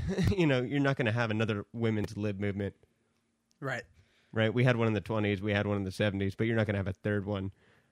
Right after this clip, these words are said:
Speaker 1: unfortunately, because just all this technology <laughs> basically makes, uh, saying stuff like, "The way things are right now,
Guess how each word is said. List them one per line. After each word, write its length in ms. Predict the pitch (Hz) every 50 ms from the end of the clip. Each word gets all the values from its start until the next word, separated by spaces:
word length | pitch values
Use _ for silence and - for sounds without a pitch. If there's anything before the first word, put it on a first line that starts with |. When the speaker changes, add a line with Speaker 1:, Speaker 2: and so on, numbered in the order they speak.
| _ _ -
Speaker 1:
unfortunately, 720 | - 104 92 - 101 101 95 - 104 101 90 80 104 101
because 580 | 95 101 101 - - 107 101 98 98 - - - _ _ _ _ _ _ _ _ _ _ _ _ _ _ _ _ _ _ _ _ _ _ _ _ - 127
just 380 | - 107 101 95 - - - _ _ _ -
all 200 | 113 117 107 107
this 200 | 104 104 90 - _ _ _
technology 640 | - 123 101 87 101 110 113 123 120 101 92 104 107
<laughs> 0 |
basically 720 | 98 120 117 113 - - 113 - - 113 107 104 101 98 98 - _ _ _ _ _ _ _ _ _ _ _ _ _ _ _ _ _ -
makes, 760 | 117 110 104 101 98 98 92 - - - - - - - - - _ _ _ _ _ _ _
uh, 480 | - 107 101 101 98 98 98 101 101 98 - - -
saying 260 | - - 135 123 113
stuff 220 | 107 - 113 107 -
like, 160 | 107 101 95 - - _ _ _ -
"The 80 | 117
way 140 | 120 127 120
things 240 | - 131 131 - -
are 140 | 107 113 113
right 180 | 113 110 -
now, 300 | 107 104 113 135 160 175